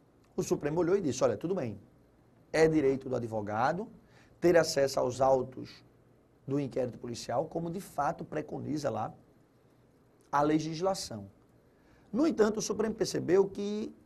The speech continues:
o advogado não poderia ter acesso em todo e qualquer caso ao inquérito policial. Por quê? Porque o advogado não pode ter acesso, isso é lógico,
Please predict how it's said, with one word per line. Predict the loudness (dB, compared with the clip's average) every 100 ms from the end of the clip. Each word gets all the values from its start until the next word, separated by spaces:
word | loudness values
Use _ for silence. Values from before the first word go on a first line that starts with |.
| _ 0
o |
advogado | 2 2 -2 0 0 -2
não | -4
poderia | 0 2 2 2
ter | 0 -2
acesso | -2 0 2 2 0 -8 -10 -6
em | -6 -2
todo | 4 4 4
e |
qualquer | 0 0 0
caso | 0 2 2
ao | -2
inquérito | -6 -6 -6
policial. | -8 -4 -4 -4 -4
Por | -6 -6
quê? | -4 -4 -4 -16 _ _ _ _ -8
Porque | -2
o | 0
advogado | 0 0 0 -2
não | -4 -6
pode | -4 -4
ter | -2 -6
acesso, | -4 0 0 -2 -10
isso | -10 -6 -2
é |
lógico, | 2 0 -2